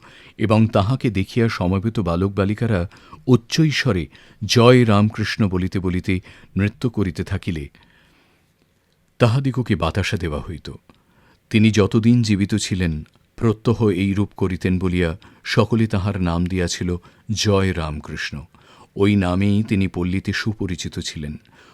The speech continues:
দূর হইতে তাহাকে দেখিতে পাইলেই ছেলেমেয়েরা বলিয়া উঠিত, "জয় রামকৃষ্ণ আসছে রে", আর বাতাসাদির জন্য রাস্তায় নামিয়া পড়িত।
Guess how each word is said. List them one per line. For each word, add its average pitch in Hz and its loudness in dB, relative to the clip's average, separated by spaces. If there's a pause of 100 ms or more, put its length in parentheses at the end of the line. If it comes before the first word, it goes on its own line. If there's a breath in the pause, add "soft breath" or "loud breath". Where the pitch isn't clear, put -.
(160 soft breath)
দূর 120 6
হইতে 120 0
তাহাকে 110 -2
দেখিতে 101 -4
পাইলেই 98 0
ছেলেমেয়েরা 95 -4
বলিয়া 90 -4
উঠিত, 90 -6 (480 loud breath)
"জয় 107 4
রামকৃষ্ণ 95 -2
আসছে 92 -4
রে", 85 -6 (840 loud breath)
আর 95 -4
বাতাসাদির 92 -4
জন্য 87 -4
রাস্তায় 82 -6
নামিয়া 76 -6
পড়িত। 73 -14